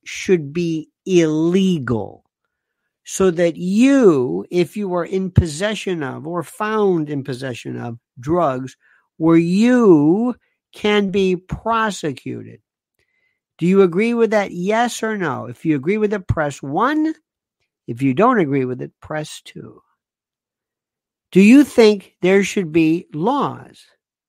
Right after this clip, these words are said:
Laws against possession of drugs. Press one if you say, "Yes, there should be laws prohibiting." Press two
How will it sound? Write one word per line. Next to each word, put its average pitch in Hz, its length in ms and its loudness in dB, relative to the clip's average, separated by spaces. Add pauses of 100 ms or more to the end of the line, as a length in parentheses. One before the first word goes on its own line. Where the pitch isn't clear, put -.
(1080)
Laws 302 720 -2 (220)
against 233 560 -6
possession 233 580 -4
of 185 340 -8
drugs. 175 880 -8 (560)
Press - 460 -2
one 175 500 -2
if 208 160 -6
you 196 160 -2
say, 156 220 -6
"Yes, 175 360 -4
there 247 200 -8
should 262 300 -8
be 175 160 -2
laws 127 360 -6
prohibiting." 156 460 -12 (260)
Press 233 520 -4 (100)
two 220 840 -4